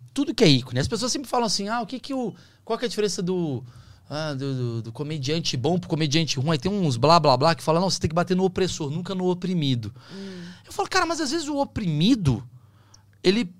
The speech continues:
Speaker 1: pode se tornar um opressor. Porque você pega, por exemplo, a líder do movimento feminista, não sei o quê. Às vezes ela é uma filha da puta, porque ela é líder de um movimento. E ela
Speaker 2: Mas
Speaker 1: pode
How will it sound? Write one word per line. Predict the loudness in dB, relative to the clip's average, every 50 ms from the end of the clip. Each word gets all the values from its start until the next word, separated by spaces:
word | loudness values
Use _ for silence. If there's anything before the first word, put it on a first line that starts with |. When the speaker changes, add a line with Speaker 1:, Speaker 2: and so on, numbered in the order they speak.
| _ _ _ _ _ _ _ _ _ _ _ _ _ _ _ _ _ _
Speaker 1:
pode | -2 0 0 0 0
se | -4
tornar | -2 0 0 4 4 4 4 6
um | 6 6
opressor. | 8 8 8 8 8 6 6 8 8 6 6
Porque | 4 4 4 4 4
você | 4 4 4
pega, | 4 4 2 2
por | -2 -4
exemplo, | -4 2 2 4
a | 4
líder | 6 6 6 4 4 6 4 4 4 4
do | 2 0
movimento | 0 0 0 0 -2 -2 0 0 0 0 -2 -2 -4 -4
feminista, | 0 2 2 2 2 0 0 0 2 4 4 4 2 2 0 0
não | -2 -2
sei | -4 -6 -6
o | -6
quê. | 0 2 2
Às | 2 2
vezes | 0 -2 -2
ela | -2 -2
é |
uma | 0
filha | 2 2 4 6
da | 4 4
puta, | 4 4 4 4 2 0 -4 -6 -6 -14 -10 -6
porque | -6 2 4 6
ela | 8 8
é | 8
líder | 8 6 4 4 4 4 4 2 2 2 -2 -10 -20 -20 -20 -20 -16 -8
de | -4 -4 -2
um | -2
movimento. | -2 -4 -4 -4 -4 -4 -6 -6 -6 -8 -8 -12 -14 -14 -14 -20 -20 -20 -20 -12 -2
E | 6 8 10
ela | 10 10 8
Speaker 2:
Mas | 8
Speaker 1:
pode | 8 8 8 8 4 0 -2